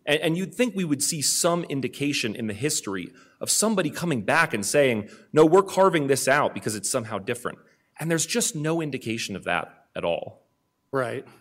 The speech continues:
Speaker 2: I guess I just struggle with how much significance we should attribute to the McKee draft or the Johnson Morrill exchange. These things seem to be sort of conveniently plucked. I'm not sure how instructive they ultimately are in the grand scheme of things.
Speaker 1: I,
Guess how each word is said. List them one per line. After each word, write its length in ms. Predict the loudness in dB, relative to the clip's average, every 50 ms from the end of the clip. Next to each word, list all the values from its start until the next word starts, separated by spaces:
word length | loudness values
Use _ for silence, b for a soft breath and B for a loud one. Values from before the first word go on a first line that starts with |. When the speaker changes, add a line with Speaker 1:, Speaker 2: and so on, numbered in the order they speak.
| b
Speaker 2:
I 80 | b -2
guess 220 | 0 0 2 2
I 80 | 2 0
just 180 | 2 0 -4 -2
struggle 300 | 0 2 2 2 2 0
with 180 | -2 -4 -6
how 160 | -6 -4 -2
much 240 | -2 -2 -2 -4 -6
significance 760 | -10 -10 -6 -6 -6 -6 -6 -8 -6 -6 -6 -6 -6 -6 -4
we 140 | -4 -4 -4
should 200 | -4 -6 -6 -6
attribute 440 | -6 -6 -4 -6 -4 -4 -4 -6 -6
to 100 | -8 -10
the 100 | -10 -8
McKee 400 | -8 -10 -10 -8 -6 -4 -4 -4
draft 640 | -4 -4 -4 -2 0 0 0 0 0 -2 -4 -8 -8
or 140 | -8 -8 -8
the 180 | -8 -8 -8
Johnson 440 | -6 -6 -6 -6 -6 -6 -6 -6 -6
Morrill 400 | -4 -4 -2 -2 -2 0 -2 -2
exchange. 720 | -4 -6 -8 -10 -6 -4 -4 -2 -2 -2 -2 -4 -6 -6
These 220 | -6 -6 -6 -6 -6
things 320 | -6 -6 -6 -6 -8 -8
seem 200 | -8 -8 -8 -6
to 100 | -6 -8
be 160 | -6 -6 -6
sort 200 | -8 -6 -8 -8
of 80 | -8 -8
conveniently 560 | -8 -6 -4 -2 -2 -2 -2 -2 -4 -6 -10
plucked. 540 | -10 -12 -10 -4 -2 -2 -2 -2 -4 -6 -8
I'm 140 | -6 -6 -4
not 160 | -6 -6 -6
sure 180 | -6 -6 -6 -4
how 140 | -4 -6
instructive 560 | -6 -8 -10 -10 -10 -10 -10 -8 -8 -10 -8 -8
they 160 | -8 -8 -8
ultimately 520 | -8 -10 -10 -12 -12 -12 -12 -12 -10 -6
are 140 | -4 -4 -4
in 80 | -4 -6
the 80 | -8
grand 240 | -10 -12 -12 -10 -10
scheme 300 | -12 -10 -8 -8 -8 -8
of 100 | -10 -12
things. 440 | -14 -18 -18 -16 -16 -16 -18 -20 -20 _ b b b b b b b _ _ _ _ _ -14
Speaker 1:
I, 300 | -14 -6 0 0 0